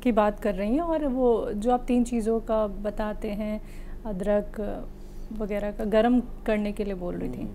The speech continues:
Speaker 1: जी।
Speaker 2: हाँ, इसको गरम भी किया जा सकता है। अ, ज़्यादा सुरक्षित बनाने के लिए इसको गरम करके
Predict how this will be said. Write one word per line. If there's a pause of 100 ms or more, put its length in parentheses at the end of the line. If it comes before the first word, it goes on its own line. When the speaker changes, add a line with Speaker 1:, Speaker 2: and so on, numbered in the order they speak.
Speaker 1:
जी। (840)
Speaker 2:
हाँ,
इसको
गरम (680)
भी
किया
जा
सकता
है।
अ, (280)
ज़्यादा (360)
सुरक्षित
बनाने
के
लिए
इसको
गरम
करके